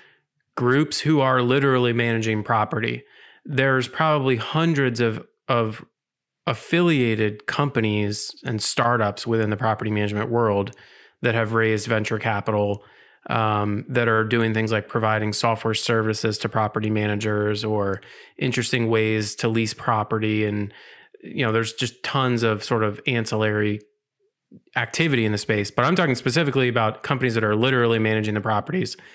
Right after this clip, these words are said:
collecting the rent, dealing with maintenance, and doing the leasing. Now, as to why venture capital is interested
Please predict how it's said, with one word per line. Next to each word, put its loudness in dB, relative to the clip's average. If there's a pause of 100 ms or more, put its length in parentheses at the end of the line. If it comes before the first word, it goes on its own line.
(160)
collecting 0
the 0
rent, 2
dealing 2
with 0
maintenance, -2
and -4
doing 0
the -2
leasing. -2 (1080)
Now, 0
as -2
to 2
why 2
venture -2
capital 0
is 0
interested 0